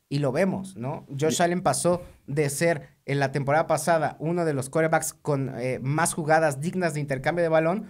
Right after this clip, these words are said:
ahora tener uno de los porcentajes más bajos en ese sentido y cero intercepciones.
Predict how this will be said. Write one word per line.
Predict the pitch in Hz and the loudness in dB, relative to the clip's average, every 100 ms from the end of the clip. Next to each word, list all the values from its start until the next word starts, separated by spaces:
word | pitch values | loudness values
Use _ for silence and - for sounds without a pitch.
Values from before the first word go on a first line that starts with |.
| - _ | -16 _
ahora | 151 165 160 190 240 - _ | 6 8 8 6 4 -6 _
tener | 160 151 160 185 165 | 0 4 2 2 -2
uno | 165 175 | -2 0
de | |
los | 156 | -2
porcentajes | 151 131 139 151 165 156 | -4 -4 -2 -2 -2 -2
más | 156 151 | 0 0
bajos | 151 165 | -2 -2
en | 156 | -6
ese | 151 156 | -6 -4
sentido | 175 170 190 196 190 - - | -6 -2 0 0 -2 -8 -6
y | 143 | -2
cero | 175 180 | 0 -2
intercepciones. | 151 127 - 98 113 92 | -4 -8 -10 -12 -14 -14